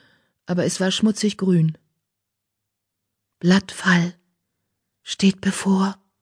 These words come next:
dachte sie. Sie konnte es kaum erwarten, zu Hause anzukommen. Es kam ihr vor, als hätten sie Monde bei den Stammeskatzen verbracht. Aber von nun an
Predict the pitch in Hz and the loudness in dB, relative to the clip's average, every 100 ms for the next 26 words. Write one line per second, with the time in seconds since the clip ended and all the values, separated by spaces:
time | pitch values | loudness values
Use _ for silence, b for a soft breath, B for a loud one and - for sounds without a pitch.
0 | _ _ _ _ - 127 - 143 139 135 | _ _ _ _ -4 -4 0 0 2 2
1 | 143 _ _ _ _ _ _ _ _ _ | 0 _ _ _ _ _ _ _ _ _
2 | _ _ _ _ _ _ _ _ _ - | _ _ _ _ _ _ _ _ _ -2
3 | 202 208 190 165 - 185 143 151 156 151 | 0 2 2 0 0 0 0 0 -2 -2
4 | 156 160 147 135 139 117 131 - - 135 | -4 -2 -2 -2 -4 -4 -6 -8 -6 -6
5 | 135 - _ _ _ _ _ _ _ _ | -6 -10 _ _ _ _ _ _ _ _
6 | _ _ _ _ 190 - 220 180 196 220 | _ _ _ _ -6 -2 0 0 2 2
7 | 185 180 202 190 190 196 190 220 240 214 | 2 0 -2 0 0 4 4 6 4 2
8 | 170 160 156 151 - 151 151 - 143 - | 0 -2 -4 -4 -4 -4 -4 -6 -8 -8
9 | 151 156 - 147 151 - _ _ _ _ | -8 -8 -8 -10 -10 -16 _ _ _ _
10 | _ _ _ _ _ _ 160 160 175 160 | _ _ _ _ _ _ -2 -2 2 4
11 | 190 233 - 175 170 | 6 4 2 0 0